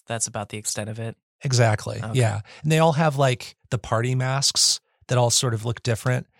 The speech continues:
Speaker 2: And those masks are what they're handing to you that give you the power. So that's a really cool idea.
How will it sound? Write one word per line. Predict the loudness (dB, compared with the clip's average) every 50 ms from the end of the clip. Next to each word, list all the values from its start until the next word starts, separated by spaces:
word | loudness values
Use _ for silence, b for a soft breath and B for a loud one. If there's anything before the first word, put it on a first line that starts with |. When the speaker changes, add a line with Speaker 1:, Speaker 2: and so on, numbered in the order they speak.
| b b b
Speaker 2:
And | 2 2
those | 4 4 4 2
masks | 2 2 2 0 0 0 0 0 0 0
are | 0 0 2
what | 2 0 0 0
they're | -2 -2 -2
handing | -2 -2 -2 0 0 0 2 0 0
to | 0 -2 -2
you | -2 0 0 0 0
that | 0 0 -2 -2 -4 _ -6
give | -4 -4 -2 -2
you | -2 -2 -2
the | -4 -4
power. | -4 -2 0 0 0 0 -2 -2 -2
So | -2 -2 0 0
that's | 0 0 0 0
a | -2 -2 -4 -4 -2
really | 0 0 0 2 0 0 -2
cool | -2 -2 0 0 0 2
idea. | 0 0 0 -2 -4 -6 -6 -4 -2 -2 -2 -2 -2 -4 -6